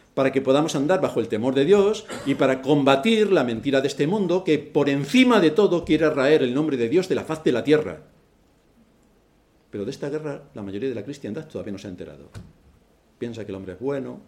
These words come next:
está en su buenismo y todo lo tolera, cuando hay un ataque frontal e infernal contra el nombre de Dios, contra su palabra y contra su verdadera iglesia. Las falsas no le inquietan, pero las verdaderas sí.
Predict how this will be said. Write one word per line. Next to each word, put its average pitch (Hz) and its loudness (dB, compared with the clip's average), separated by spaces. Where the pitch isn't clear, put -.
está 113 -12
en 113 -10
su 110 -10
buenismo 127 -8
y 127 -10
todo 214 -4
lo 123 -6
tolera, 135 -8
cuando 107 -6
hay 160 -4
un 156 -6
ataque 143 -8
frontal 113 -6
e 127 -4
infernal 147 -2
contra 104 -4
el 98 -6
nombre 117 -4
de 95 -6
Dios, 185 -6
contra 107 -4
su 226 0
palabra 135 -2
y 135 -4
contra 117 -4
su 110 -10
verdadera 98 -4
iglesia. 82 -10
Las 98 -10
falsas 120 -6
no 131 -10
le 101 -6
inquietan, 98 -10
pero 101 -6
las 90 -10
verdaderas 80 -16
sí. 202 -12